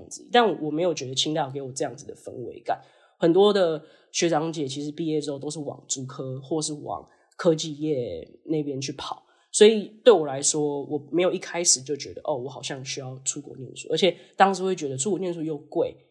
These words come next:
又要花那么多钱啊，又要念那么多书，有赚更多钱吗？好像又没有，<laughs> 那一定要出去嘛。所以其实我完全没有想过我自己是要出国念书，或者更往下再念博士班这些。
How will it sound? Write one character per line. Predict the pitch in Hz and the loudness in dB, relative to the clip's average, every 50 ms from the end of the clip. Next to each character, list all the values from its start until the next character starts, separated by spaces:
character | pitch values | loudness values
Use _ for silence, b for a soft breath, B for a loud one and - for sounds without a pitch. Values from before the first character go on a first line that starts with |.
| b b b | b b b
又 | - 208 | 4 4
要 | 208 196 | 4 6
花 | 196 208 190 190 | 6 4 2 2
那 | 196 180 | 2 0
么 | 180 156 | 0 0
多 | 147 147 147 143 143 | -2 -2 -4 -2 0
钱 | 143 - - - - - | 0 0 0 -2 -6 -4
啊， | - 220 | 0 6
又 | 214 269 | 8 8
要 | 254 240 | 8 10
念 | 240 226 233 | 8 6 4
那 | 233 | 2
么 | 220 214 196 | 0 0 -2
多 | 196 196 190 196 | -2 -2 -4 -4
书， | - - - 175 180 | -2 -2 -2 2 4
有 | - 208 | 4 6
赚 | 214 339 311 294 | 8 8 6 8
更 | 285 285 269 | 8 6 6
多 | 262 269 269 | 4 0 0
钱 | - - 202 175 | 2 2 2 4
吗？ | 180 185 185 196 B B B | 4 2 0 0 B B B
好 | B 185 196 | B 6 6
像 | 247 311 | 8 8
又 | 330 349 285 | 8 8 6
没 | 247 202 160 156 160 175 | 6 4 2 2 2 4
有， | 175 175 143 135 131 - - - | 4 4 4 2 0 -8 -14 -20
<laughs> | - - - - 269 | -18 -6 0 4 6
那 | 285 311 | 8 8
一 | 208 | 8
定 | 208 226 214 | 8 8 6
要 | 226 254 | 6 4
出 | 214 220 220 196 | 0 0 -4 -4
去 | 190 - 214 175 147 | -4 -2 -2 -2 -2
嘛。 | 143 117 120 - B B B B B 262 | -4 -8 -12 -14 B B B B B -2
所 | B 294 | B 4
以 | 285 247 | 4 4
其 | 214 | 4
实 | 220 220 233 233 B B B B B B B | 2 0 0 -2 B B B B B B B
我 | - 196 180 | 4 6 8
完 | 170 175 180 208 | 10 10 8 6
全 | 208 - 180 | 4 2 2
没 | 170 165 160 | 2 0 0
有 | 160 151 170 | -2 -2 -4
想 | - 165 131 123 | -4 -4 -4 -4
过 | 135 147 | -4 -4
我 | 135 | -4
自 | - 151 156 | -6 -8 -10
己 | 147 135 113 | -10 -10 -8
是 | - - 143 | -4 -2 -2
要 | 135 123 113 101 - _ | -2 -2 -4 -6 -6 _
出 | - - - - 202 202 | -4 -4 -2 0 0 0
国 | 180 170 127 120 | 2 0 0 0
念 | 147 147 139 131 | -4 -6 -6 -6
书， | 127 - - - 127 143 | -6 -6 -6 -6 -10 -10
或 | - - 180 | -6 -4 -4
者 | 165 156 165 _ _ _ _ _ _ _ _ | -4 -4 -8 _ _ _ _ _ _ _ _
更 | - 262 226 196 165 147 | 8 8 8 8 6 0
往 | 151 143 127 123 | -2 -4 -2 0
下 | - - 214 175 156 | 2 4 4 4 2
再 | 170 156 | 0 -2
念 | 156 165 151 143 143 | -4 -4 -6 -8 -10
博 | 139 117 - | -12 -10 -8
士 | - - - | -8 -8 -8
班 | - - 82 78 - | -10 -14 -16 -16 -16
这 | - | -14
些。 | - - - - - - | -10 -10 -10 -10 -10 -14